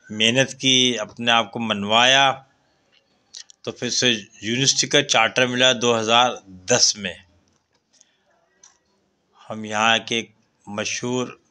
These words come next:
रोड पे से गुज़र रहे हैं और ये पम्प्स के आसार शुरू, बहुत ही खूबसूरत इन्होंने walls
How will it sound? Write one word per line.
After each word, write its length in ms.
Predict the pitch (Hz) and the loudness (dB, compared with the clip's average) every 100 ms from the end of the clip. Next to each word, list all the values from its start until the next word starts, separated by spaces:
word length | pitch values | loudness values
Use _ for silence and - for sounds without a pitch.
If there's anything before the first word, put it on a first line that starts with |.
| - | -16
रोड 440 | 107 107 117 113 _ - | -10 -6 -6 -8 _ -2
पे 120 | 117 | -2
से 200 | - 131 | 0 -4
गुज़र 280 | 113 104 117 | -4 -2 0
रहे 220 | 123 135 | 2 2
हैं 80 | 156 | 2
और 240 | 143 120 107 | 0 -2 -2
ये 260 | 107 113 113 _ _ _ _ _ _ _ _ _ _ _ - | -2 -2 -4 _ _ _ _ _ _ _ _ _ _ _ 0
पम्प्स 340 | 147 143 - - - - - _ _ | 0 0 -2 0 0 -4 -12 _ _
के 80 | 117 | -10
आसार 560 | 98 104 - 123 139 | -6 2 4 4 2
शुरू, 440 | 131 147 151 165 160 _ _ _ _ _ _ _ _ | 2 -4 -4 -4 -8 _ _ _ _ _ _ _ _
बहुत 400 | 101 104 123 117 | -12 -4 -4 -2
ही 100 | 135 | -4
खूबसूरत 580 | - 113 - - 147 139 | -4 -10 -6 0 0 -2
इन्होंने 380 | 135 123 120 117 - - _ | -4 -2 0 -2 -4 -20 _
walls 380 | 107 113 120 107 | -4 0 0 -4